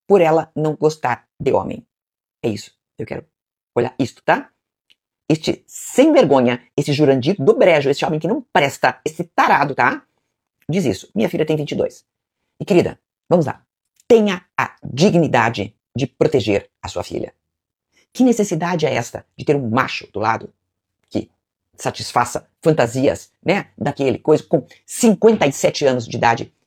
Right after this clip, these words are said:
sendo viúva e não protegendo a própria filha? E que justificativa é essa absurda, absurda, né, de firmar sobre a questão homoafetiva da sua filha, como se isso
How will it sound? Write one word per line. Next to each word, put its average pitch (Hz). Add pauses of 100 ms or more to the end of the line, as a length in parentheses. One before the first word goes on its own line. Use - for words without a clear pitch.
(120)
sendo 151
viúva 131 (120)
e 165
não 165
protegendo 127
a 120
própria 110
filha? - (280)
E 156
que 208
justificativa 196
é 151
essa 156
absurda, - (580)
absurda, - (540)
né, -
de - (720)
firmar 156 (100)
sobre 156
a -
questão 156
homoafetiva 151 (160)
da 143
sua 147
filha, 202
como 226
se 180
isso 220